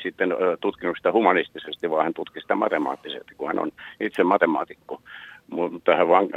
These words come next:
käytti siinä hyvä, ö, siis sitä, kun se on fakta, että hebrean kielen kirjaimet on samalla numeroita.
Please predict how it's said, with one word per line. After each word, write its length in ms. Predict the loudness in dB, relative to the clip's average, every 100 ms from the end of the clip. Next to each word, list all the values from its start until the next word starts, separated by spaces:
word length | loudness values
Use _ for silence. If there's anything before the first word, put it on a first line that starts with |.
| 0
käytti 300 | 4 2 2
siinä 360 | 2 4 6 4
hyvä, 180 | 2 2
ö, 360 | 2 2 0 0
siis 180 | 0 -2 0
sitä, 200 | 0 2
kun 80 |
se 80 | 2
on 80 | 4
fakta, 400 | 4 2 2 4
että 200 | 4 4
hebrean 360 | 2 4 2 2
kielen 220 | 2 0
kirjaimet 440 | 0 2 2 2
on 80 | -2
samalla 280 | 2 2 4
numeroita. 480 | 4 4 4 2